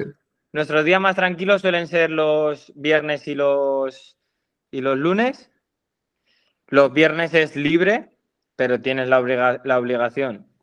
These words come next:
Speaker 2: la pequeña obligación, de hacer una sesión muy suave, muy corta, pero para que,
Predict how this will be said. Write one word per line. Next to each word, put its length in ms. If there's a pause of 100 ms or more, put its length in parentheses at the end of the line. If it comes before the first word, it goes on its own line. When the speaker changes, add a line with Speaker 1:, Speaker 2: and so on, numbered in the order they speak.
Speaker 2:
la 160
pequeña 380
obligación, 680 (360)
de 100
hacer 240
una 400
sesión 600
muy 240
suave, 480 (460)
muy 300
corta, 600 (480)
pero 200
para 200
que, 300